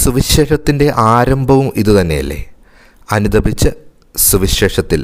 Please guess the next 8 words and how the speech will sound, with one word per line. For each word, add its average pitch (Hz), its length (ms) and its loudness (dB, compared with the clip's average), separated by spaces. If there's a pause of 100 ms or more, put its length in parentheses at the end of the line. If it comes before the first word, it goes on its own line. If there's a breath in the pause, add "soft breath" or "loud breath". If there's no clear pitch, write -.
(160)
വിശ്വസിക്കുവിൻ." - 600 -4 (720 soft breath)
ഈ - 20 4 (240)
അനുതാപമാണ് 113 960 2 (500 loud breath)
ക്രിസ്തു - 400 0 (400)
ലോകത്തിന് 98 680 2
നൽകുന്ന 80 360 0 (260)
അടയാളം. 73 420 -6 (1300 soft breath)
യോനാ 104 240 2